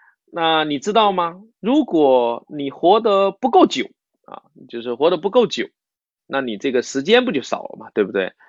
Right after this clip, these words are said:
你知道巴菲特呢，啊，我们来看下一幅图哈，因为这个 T 呢，我中间加了一个系数叫 K，K 叫生命指数啊。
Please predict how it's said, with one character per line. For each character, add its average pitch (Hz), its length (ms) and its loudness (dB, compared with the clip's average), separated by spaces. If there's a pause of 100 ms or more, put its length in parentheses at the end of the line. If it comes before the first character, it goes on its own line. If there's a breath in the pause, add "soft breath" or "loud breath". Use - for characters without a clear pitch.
(380 soft breath)
你 123 140 0
知 151 80 2
道 156 100 8
巴 170 280 2
菲 180 180 -2
特 170 300 0
呢， 107 320 -8
啊， 104 100 -4
我 107 60 -2
们 120 100 -8
来 139 60 0
看 160 180 -6
下 143 260 0
一 113 60 -6
幅 110 100 -10
图 - 300 -16
哈， - 220 -12 (100)
因 151 140 -2
为 160 60 0
这 165 100 2
个 160 80 4
T 214 460 -2
呢， 113 280 -2
我 113 160 -2
中 151 220 -2
间 151 120 0
加 143 160 6
了 135 80 4
一 120 40 0
个 127 100 2
系 165 220 -4
数 147 120 -4
叫 135 120 2
K，K - 1300 0
叫 165 140 6
生 233 280 2
命 208 160 -2
指 - 180 -14
数 - 300 -10
啊。 - 160 -18